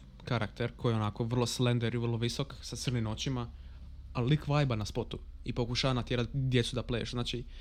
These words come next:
kakvu tematiku možeš izvući iz ovoga, opet je sad vrlo subjektivno, zato što najveći, n-, ljudi koji dovaj-, dobivaju traume,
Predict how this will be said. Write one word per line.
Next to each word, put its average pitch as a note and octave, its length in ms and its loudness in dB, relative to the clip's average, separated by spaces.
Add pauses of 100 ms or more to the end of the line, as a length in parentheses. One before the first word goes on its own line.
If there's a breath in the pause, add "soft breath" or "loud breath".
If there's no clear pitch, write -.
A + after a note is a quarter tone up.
(160 loud breath)
kakvu D3 240 4
tematiku D3+ 400 4
možeš D3 180 4
izvući C3+ 240 0
iz B2+ 100 2
ovoga, B2+ 280 4
opet A#2+ 260 0
je A2+ 60 -2
sad A#2 260 0
vrlo B2 240 2
subjektivno, A#2 580 2 (520 soft breath)
zato B2 160 -4
što A#2 300 4 (100)
najveći, A#2+ 840 2 (880 loud breath)
n-, C3 300 2 (200)
ljudi E3 300 8
koji D#3 140 2
dovaj-, D#3 240 4
dobivaju D3 300 4
traume, C#3 500 2